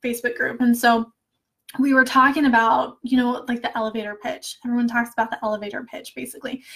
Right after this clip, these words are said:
And so many of us overthink that because of what we've seen on the internet. Like, it should be phrased like this, and this is the right formula, and you have to do it like this. And I'm just like, you guys, when we start doing that, when we start believing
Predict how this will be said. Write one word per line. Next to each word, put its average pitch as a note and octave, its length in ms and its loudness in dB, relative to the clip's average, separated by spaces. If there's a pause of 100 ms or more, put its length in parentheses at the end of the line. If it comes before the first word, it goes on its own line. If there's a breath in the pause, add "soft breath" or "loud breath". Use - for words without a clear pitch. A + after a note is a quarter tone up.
(260 loud breath)
And C4 320 6
so E4 240 6
many E4 160 4
of D4 80 2
us C4+ 180 2
overthink B3 680 2
that D#4+ 280 6
because B3 360 0
of A3 160 0
what B3 260 0
we've B3+ 220 2
seen A#3+ 280 0
on A#3 160 2
the A3+ 140 -4
internet. A#3+ 460 0
Like, A3+ 160 -2 (100)
it C4+ 80 0
should C4 220 0
be D4+ 100 4
phrased B3+ 320 0
like B3 160 -4
this, - 280 -4
and A#3+ 180 2 (260 loud breath)
this C#4+ 180 4
is C#4+ 140 0
the C4+ 100 2
right B3+ 240 2
formula, A#3 380 2
and A3 140 2
you C#4+ 120 10
have C4 220 2
to A#3+ 80 -2
do B3+ 160 4
it - 20 -4
like B3 200 -2
this. A#3+ 220 -4
And B3+ 120 -10
I'm E4 120 -4
just - 380 -18
like, E4 100 -20 (120)
you D#4+ 160 -8
guys, A#3 440 -2 (720 loud breath)
when C#4 200 10
we D#4 200 8
start F#4 360 2
doing B3 360 4
that, A#3 260 2
when B3+ 360 6
we C#4 200 6
start E4+ 320 2
believing C4 640 4